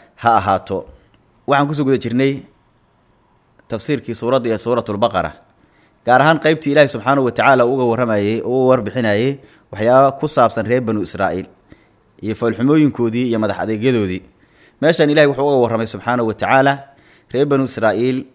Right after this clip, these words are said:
kitaabkii Ilaahay subxaanahu wa tacaala uu soo dejiyo, Nabi Maxamed uu ku soo dejiyey markuu u yimid, inay dhagaha ka fureysteen.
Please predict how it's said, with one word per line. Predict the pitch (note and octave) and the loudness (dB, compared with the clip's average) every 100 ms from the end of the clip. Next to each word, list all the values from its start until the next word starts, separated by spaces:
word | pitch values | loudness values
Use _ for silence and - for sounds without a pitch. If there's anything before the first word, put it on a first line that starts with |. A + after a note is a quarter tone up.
| _ _ _ _ _ _ _ | _ _ _ _ _ _ _
kitaabkii | - - C#3+ - B2 | -6 0 0 0 -2
Ilaahay | C3 A#2+ | -2 -2
subxaanahu | G2+ A#2 A#2+ A2+ | -6 -6 -4 -4
wa | |
tacaala | G#2 G#2 A2+ | -4 -2 -2
uu | G2+ | -2
soo | B2+ | -4
dejiyo, | B2 A2 B2+ | -4 -4 -2
Nabi | A#2+ D3 | 2 2
Maxamed | B2+ A#2 A2+ | 0 -2 -6
uu | G#2+ | -6
ku | D3 | -8
soo | C#3 A#2+ | -6 -4
dejiyey | A2+ A#2 | -4 -4
markuu | A#2+ C3 B2 | -4 -4 -4
u | D3+ | 0
yimid, | D3+ D#3 - _ _ _ | 0 0 -8 _ _ _
inay | C3 C3 | -4 -2
dhagaha | A2 C3 A2+ | 0 0 0
ka | G#2+ | -4
fureysteen. | A2+ G#2 G2+ - - F#2+ | -6 -4 -6 -4 -6 -8